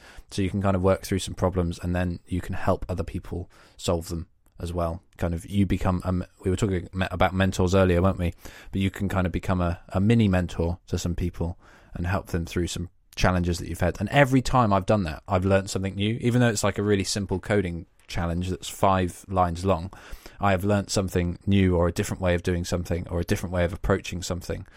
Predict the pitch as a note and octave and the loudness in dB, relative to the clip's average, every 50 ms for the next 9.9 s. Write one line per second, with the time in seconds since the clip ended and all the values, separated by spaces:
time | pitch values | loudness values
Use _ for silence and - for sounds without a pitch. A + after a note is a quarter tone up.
0 | - - - - A2 G2+ G2+ A#2 A#2+ A2+ A#2 A2+ G2+ - G#2+ G#2 G2 F#2 F2+ F#2+ | -20 -18 -4 -2 0 2 4 4 6 8 8 6 6 6 4 4 6 4 2 0
1 | - - G2+ G#2+ G2+ G2+ G2 F#2+ F#2 - - - G2 F#2 F2+ F#2+ F2+ D#2 - _ | -2 -2 -2 0 2 2 2 2 0 0 -2 -2 -2 0 0 -2 -2 -4 -4 _
2 | - - - - F#2 F#2 F#2+ F2+ F2 - - G2 - F#2+ F2 E2+ - _ _ _ | -18 -16 -8 -4 -2 0 0 0 -2 -2 -4 -2 -2 -4 -6 -6 -10 _ _ _
3 | _ _ - A2 G2 - E2+ D#2 F#2 - - - - - - - - - G#2+ G2+ | _ _ 2 2 2 2 -2 -6 -8 -10 -12 -18 -20 -20 -20 -16 -4 -2 -2 0
4 | F2 G#2 G#2 G#2 F#2+ A2 F#2+ - - - - - A2+ G#2 G#2 G2 F#2 - F#2 - | 4 4 4 4 4 2 2 2 0 -2 0 2 2 2 2 0 -2 -6 -8 -6
5 | F#2 F2+ F2+ F#2 F#2 F2 F2+ - - - - - G2+ - - - - - A2+ G#2+ | -6 -4 -2 -2 -4 -4 -6 -6 -6 -6 -4 -6 -8 -10 -12 -18 -4 0 2 2
6 | G#2 G#2 F2+ F#2+ E2+ F#2+ G2+ G2 G2 F#2+ F2+ F2 - - - - - F2 E2 - | 2 2 0 0 2 4 4 4 4 2 0 -2 -4 -8 -10 -8 -8 -8 -8 -8
7 | _ _ _ _ _ - - - _ - - F#2+ G2+ G2 F#2+ - - B2+ A2+ - | _ _ _ _ _ -20 -20 -20 _ -2 0 2 4 2 2 2 2 0 0 0
8 | - G#2+ - - G2+ - - A#2 G2+ F#2 F2+ E2+ F2+ F2+ - - F#2+ F2+ F2 F2+ | -2 -2 -2 -2 -4 0 2 2 2 2 0 -2 -4 -4 0 0 2 2 4 2
9 | - - G2+ F2 E2+ E2+ F#2 E2+ F2 E2+ - - F#2 E2+ D#2+ - - | 4 4 4 4 4 2 -2 -4 -6 -4 0 0 0 0 -2 -4 -12